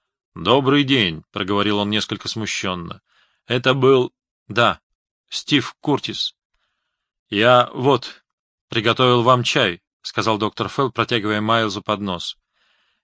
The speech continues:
«Я заварил его по всем правилам», — оправдывался он.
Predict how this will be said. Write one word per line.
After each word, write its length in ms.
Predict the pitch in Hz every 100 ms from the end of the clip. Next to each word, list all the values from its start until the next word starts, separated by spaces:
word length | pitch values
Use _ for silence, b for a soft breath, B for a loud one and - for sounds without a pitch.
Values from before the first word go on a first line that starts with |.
| -
«Я 140 | 135 127
заварил 360 | 139 139 147
его 200 | 139 135
по 100 | 131
всем 300 | 117 143 131
правилам», — 560 | 151 160 104 87 82 - _ -
оправдывался 680 | - 107 98 98 92 - 98
он. 240 | 90